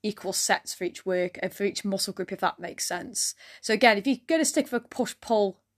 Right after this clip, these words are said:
and a squat and a hip hinge, you're hitting all the muscles pretty much when you're doing that. But yeah, absolutely beneficial to still do a workout in thirty minutes, no problem. Okay,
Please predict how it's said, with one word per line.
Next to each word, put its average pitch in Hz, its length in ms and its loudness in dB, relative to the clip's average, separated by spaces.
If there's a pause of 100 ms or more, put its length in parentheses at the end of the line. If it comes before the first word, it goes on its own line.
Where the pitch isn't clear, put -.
(120)
and 196 100 4
a 185 60 0
squat - 560 2
and 180 100 -2
a 175 40 -4
hip 196 240 -2
hinge, 170 280 -6
you're 196 120 -2
hitting 220 320 -6
all 190 260 0
the 180 60 -6
muscles 175 760 -6
pretty - 300 -10
much - 500 -8 (460)
when 190 100 -4
you're 185 140 0
doing 175 340 0
that. - 240 -2 (920)
But 233 120 4
yeah, 190 220 6 (100)
absolutely 226 360 4
beneficial 196 480 -2
to - 80 -8
still 185 240 -4
do 185 100 -6
a 175 80 -2
workout 180 420 -4 (220)
in 196 100 -6
thirty 180 360 -6
minutes, 175 300 -10 (220)
no 190 320 -4
problem. - 500 -10 (1400)
Okay, 190 340 4